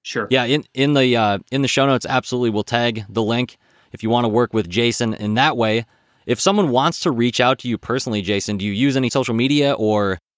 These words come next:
Speaker 2: is email the best way? If someone wants to contact you to learn more,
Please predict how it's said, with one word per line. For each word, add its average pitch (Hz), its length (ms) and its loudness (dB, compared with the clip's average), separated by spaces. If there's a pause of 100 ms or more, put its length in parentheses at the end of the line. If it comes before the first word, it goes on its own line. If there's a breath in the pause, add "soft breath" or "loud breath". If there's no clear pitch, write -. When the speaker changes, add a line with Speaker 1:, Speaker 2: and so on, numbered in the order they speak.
Speaker 2:
is - 160 -8
email 135 220 2
the 123 80 2
best 127 240 0
way? 117 160 2
If 123 80 0
someone 151 200 0
wants 139 140 0
to 113 80 -4
contact 123 540 -2
you 120 60 0
to 101 60 -2
learn 104 220 0
more, 98 400 0